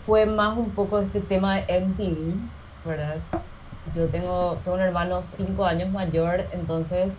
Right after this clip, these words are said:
es como que estaba muy presente, eh, él viendo eso. Entonces yo consumiendo también todo lo que, todo lo que podía.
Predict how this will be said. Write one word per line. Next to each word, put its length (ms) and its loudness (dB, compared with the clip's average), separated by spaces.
es 160 -6
como 240 -4
que 460 2
estaba 320 6
muy 200 4
presente, 880 2
eh, 480 0
él 320 2
viendo 640 2
eso. 420 -2
Entonces 460 0
yo 280 6
consumiendo 680 2
también 340 0
todo 240 0
lo 120 4
que, 320 0
todo 140 0
lo 100 4
que 80 -2
podía. 560 2